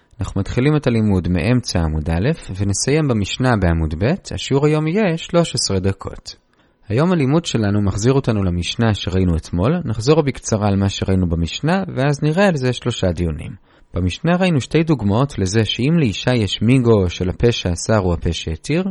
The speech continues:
היא נאמנת. הדוגמאות שראינו זה שיש אישה רווקה שמספרת לנו שהיא התחתנה והתגרשה, ואין לנו ראייה לא לזה ולא לזה,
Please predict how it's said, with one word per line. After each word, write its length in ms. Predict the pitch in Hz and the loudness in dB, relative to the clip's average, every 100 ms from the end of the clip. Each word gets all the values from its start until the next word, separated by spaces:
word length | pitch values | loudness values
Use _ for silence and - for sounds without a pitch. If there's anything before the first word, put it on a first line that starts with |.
| 190 | -6
היא 80 | 170 | -2
נאמנת. 560 | 175 165 131 127 127 - - | 0 2 0 -2 -8 -14 -8
הדוגמאות 420 | 98 101 131 147 | -4 0 2 0
שראינו 480 | - 143 156 202 165 | 0 0 2 2 0
זה 120 | 143 | -4
שיש 340 | - 127 135 - | -2 0 0 -2
אישה 240 | 110 - 135 | -2 0 2
רווקה 500 | 123 110 - 123 107 | 2 0 0 0 0
שמספרת 720 | - 98 87 - 120 123 120 | -2 -4 -4 -2 2 2 2
לנו 240 | 107 95 | 0 0
שהיא 200 | 85 - | -2 -4
התחתנה 580 | 95 - 92 - 110 120 92 | -4 -4 -8 -2 0 2 2
והתגרשה, 640 | 92 82 87 80 - 76 76 139 101 | 0 0 -4 -6 -8 -6 -4 -6 -4
ואין 160 | 95 | -2
לנו 240 | 101 95 85 | 0 0 0
ראייה 300 | 87 92 95 | 0 0 0
לא 100 | 95 | 0
לזה 240 | 90 98 107 | -2 -2 -2
ולא 220 | 92 87 | 0 -2
לזה, 260 | 82 92 | -4 -4